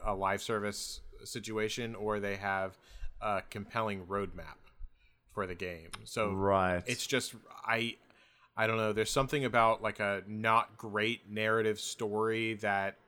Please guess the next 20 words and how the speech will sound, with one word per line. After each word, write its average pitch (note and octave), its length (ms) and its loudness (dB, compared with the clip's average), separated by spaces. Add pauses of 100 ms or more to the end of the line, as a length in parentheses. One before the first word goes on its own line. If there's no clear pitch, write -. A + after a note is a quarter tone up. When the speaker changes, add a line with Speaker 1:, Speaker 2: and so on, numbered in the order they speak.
Speaker 1:
isn't A2 300 -6
a G#2 60 -2
live G2+ 320 -2
service G2 360 -4
game G#2 300 -6
that G#2 140 -2
I F#2+ 80 -6
can G2 320 -12 (420)
play G#2+ 200 0
long G2+ 260 0
term G#2+ 200 -4
with G2+ 100 -8
my G2 100 -4
friends G2+ 380 -4
and F2+ 200 -10 (140)
worth G#2 280 -6
investing G2 420 -6
my G2 120 -4
time G2+ 280 -6
into. A#2 380 -6